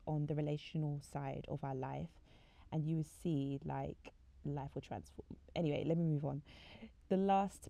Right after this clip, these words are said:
point my pastor mentioned was the spiritual side, your spiritual life. So that's worshiping, that's prayer, and that's exploring your spirituality.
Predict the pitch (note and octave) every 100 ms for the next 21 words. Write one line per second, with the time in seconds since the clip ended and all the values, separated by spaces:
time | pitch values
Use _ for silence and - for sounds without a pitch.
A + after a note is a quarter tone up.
0 | - - D3+ C#3+ - D#3+ D3+ - D3+ -
1 | C#3+ C#3+ D3 C#3 C#3 - E3 D#3 D3+ D3
2 | - - - E3 - - E3+ D#3+ - D3
3 | D3 - C#3 D3 D3+ - - - - -
4 | - - - - D#3 - D#3+ D3+ - D3
5 | C#3 D3 - - - - - - E3 D#3+
6 | E3 - E3+ F3 E3+ - - D#3 D3 D3+
7 | - - - - E3+ D#3 D3 C#3+ C#3 -
8 | D3+ C#3+ - - - - - - E3 E3
9 | D#3 C#3 C3+ C#3 C3 - D#3+ C#3+ - D#3
10 | D3+ - - -